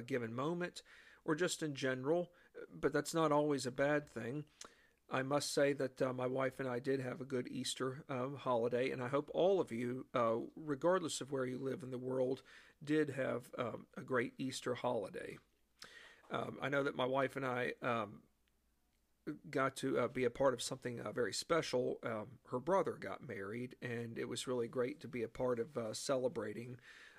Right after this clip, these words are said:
uh, those festivities. And, um, it was just, despite the rain, um, it didn't stop us all from having, um, a great time and celebrating, uh, my wife's,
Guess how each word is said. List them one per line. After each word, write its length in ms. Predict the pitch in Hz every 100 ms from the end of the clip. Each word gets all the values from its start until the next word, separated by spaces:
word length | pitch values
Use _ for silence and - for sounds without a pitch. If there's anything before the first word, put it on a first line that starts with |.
| -
uh, 180 | 123 110
those 280 | 123 113
festivities. 1000 | - 120 113 - 151 143 147 147 147 143 -
And, 400 | 123 110 107 113
um, 300 | 104 92 92 _ _ _ - - -
it 120 | 127
was 120 | 117
just, 380 | - 131 - - - - -
despite 460 | 143 - 160 -
the 80 | 170
rain, 580 | 170 160 165 165 165 165 -
um, 360 | 123 110 117
it 160 | 139 131
didn't 240 | - 143
stop 380 | - - 135 135
us 180 | 131 -
all 180 | 131 127
from 200 | - 123
having, 440 | 127 127 127 127 -
um, 320 | 120 110 - - - - - - - - -
a 80 | 127
great 320 | 131 131 -
time 380 | - 131 127 120
and 100 | 120
celebrating, 800 | - 131 127 123 117 120 117 -
uh, 180 | 127 110
my 160 | 107 117
wife's, 560 | 113 120 113 - -